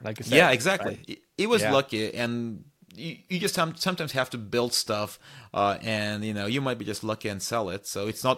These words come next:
Speaker 1: Right.
Speaker 2: always, you know, things make sense.
Speaker 1: Yeah.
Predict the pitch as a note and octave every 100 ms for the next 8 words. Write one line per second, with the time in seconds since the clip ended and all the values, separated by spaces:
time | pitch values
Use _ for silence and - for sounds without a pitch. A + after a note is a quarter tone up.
0 | - B2 F#2+ A#2 G#2+ - - - - -
1 | G#2+ G#2+ G#2 - _ - B2 - A2 G#2
2 | - B2+ G#2 - - _ _ _ _ -
3 | - - A2 G#2+